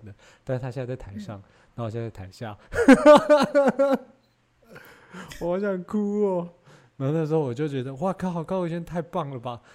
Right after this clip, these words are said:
Speaker 1: 然后就他唱完歌之后，他下来还跟我们一起喝酒。
Speaker 2: 嗯。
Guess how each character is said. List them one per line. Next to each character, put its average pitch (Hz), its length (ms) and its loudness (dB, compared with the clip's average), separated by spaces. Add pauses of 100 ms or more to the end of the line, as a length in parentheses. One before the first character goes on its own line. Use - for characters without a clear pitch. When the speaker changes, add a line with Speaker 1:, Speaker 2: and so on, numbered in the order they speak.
(160)
Speaker 1:
然 113 140 -8
后 135 100 -4
就 135 160 -4
他 120 160 -6
唱 139 180 -12
完 110 160 -8
歌 117 140 -8
之 110 120 -8
后， 117 60 -4
他 120 140 -6
下 117 220 -8
来 101 160 -8
还 101 100 -10
跟 113 160 -12
我 - 20 -10
们 101 140 -10
一 - 20 -10
起 101 140 -12
喝 95 180 -10
酒。 - 240 -18 (1800)
Speaker 2:
嗯。 175 920 -12